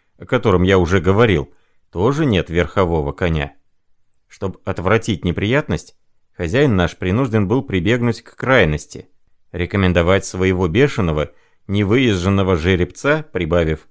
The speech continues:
для очистки совести, что на нём никак нельзя ездить и что его давно уж положили продать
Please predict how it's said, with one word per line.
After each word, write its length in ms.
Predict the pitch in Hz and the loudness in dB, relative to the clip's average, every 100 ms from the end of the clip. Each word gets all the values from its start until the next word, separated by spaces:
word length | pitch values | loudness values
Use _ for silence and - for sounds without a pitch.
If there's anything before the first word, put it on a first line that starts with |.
| _ | _
для 260 | - 85 87 | -6 0 0
очистки 420 | 85 90 - 90 | -2 -8 -10 -10
совести, 580 | - 143 120 - 76 - _ _ _ _ | -4 -2 -2 -4 -10 -10 _ _ _ _
что 180 | - - | -18 -4
на 140 | 95 87 | 0 2
нём 180 | 95 | 2
никак 320 | 95 90 85 82 | 0 0 -2 -2
нельзя 300 | 82 78 82 | -2 0 -2
ездить 500 | 80 127 101 69 80 | 0 -2 -2 -8 -10
и 80 | |
что 180 | 73 87 | -10 -6
его 480 | 80 80 98 110 - - _ _ | -4 0 2 2 0 -16 _ _
давно 460 | 90 90 80 104 113 | 0 2 4 4 4
уж 180 | 92 | 2
положили 480 | - 87 85 85 113 | -2 0 0 2 0
продать 720 | 87 92 104 101 71 69 - | 0 0 0 2 0 -2 -12